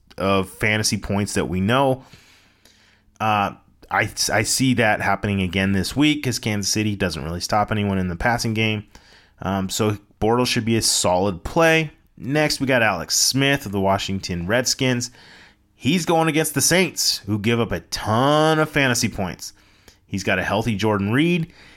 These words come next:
He's had two multiple touchdown games. He's thrown for, I think the one game he didn't have any touchdowns, he threw for three hundred plus yards. Still looked good, just didn't get the touchdowns.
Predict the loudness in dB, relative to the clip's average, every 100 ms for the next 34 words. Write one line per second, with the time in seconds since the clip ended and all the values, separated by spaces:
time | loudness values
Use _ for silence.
0 | _ -6 -2 -2 -2 -2 0 2 2 2
1 | 0 0 -2 -2 -2 -2 0 -2 -2 -2
2 | 0 2 2 2 -2 -6 -6 -4 -4 -2
3 | 0 0 -2 0 2 2 2 0 -2 -2
4 | -2 -2 -2 0 0 2 2 2 2 2
5 | 2 0 0 0 -2 -2 -2 -2 -2 -2
6 | 0 0 0 -2 -2 2 4 4 2 -4
7 | 0 2 4 2 0 2 2 2 -2 -6
8 | _ _ -2 -2 0 -4 -6 -2 -2 2
9 | 2 2 -2